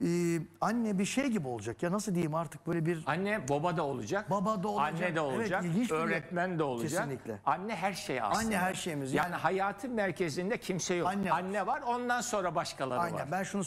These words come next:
Speaker 1: tekrar edeyim. Ey anneler, çocuklarınıza ana rahmine düştükten sonra değil,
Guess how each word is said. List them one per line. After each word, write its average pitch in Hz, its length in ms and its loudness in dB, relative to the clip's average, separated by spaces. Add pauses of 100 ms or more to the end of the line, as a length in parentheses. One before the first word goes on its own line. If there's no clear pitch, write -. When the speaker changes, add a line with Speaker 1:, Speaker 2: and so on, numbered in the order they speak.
Speaker 1:
tekrar 185 360 0
edeyim. 180 220 -4
Ey 180 160 0
anneler, 160 440 0 (440)
çocuklarınıza 151 800 0 (1000)
ana 170 220 2
rahmine 143 400 0
düştükten 156 500 0
sonra 139 320 0
değil, 135 220 0